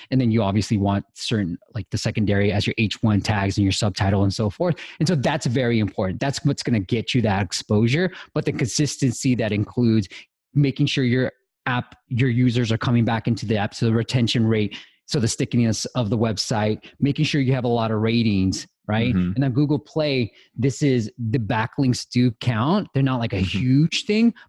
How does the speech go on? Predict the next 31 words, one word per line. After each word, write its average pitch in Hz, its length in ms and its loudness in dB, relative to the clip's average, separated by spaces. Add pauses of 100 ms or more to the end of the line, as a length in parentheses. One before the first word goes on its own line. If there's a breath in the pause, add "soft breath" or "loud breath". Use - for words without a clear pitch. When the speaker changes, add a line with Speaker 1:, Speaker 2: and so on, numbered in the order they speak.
Speaker 1:
but 143 100 0
when 135 220 0
they're, 131 400 0
when 127 220 0
Google's 139 280 0
trying 127 200 0
to 110 40 0
decide 113 420 -2 (120)
who 139 160 4
to 135 60 4
rank 117 260 0 (160)
before 120 480 0
one 117 180 0
or 110 80 2
another, 120 400 2 (260 loud breath)
they're 147 120 0
both 139 320 -2
optimized 117 680 0
from 113 140 2
a 110 80 4
keyword 139 400 0
perspective. 170 460 -2 (200 loud breath)
Well, 113 100 -6
backlinks 123 520 -2
do 131 160 2 (120)
come 117 180 0
into 107 160 -2
play 110 320 -2 (160)
for 127 160 -2
Google 110 300 -4
Play. 101 320 -6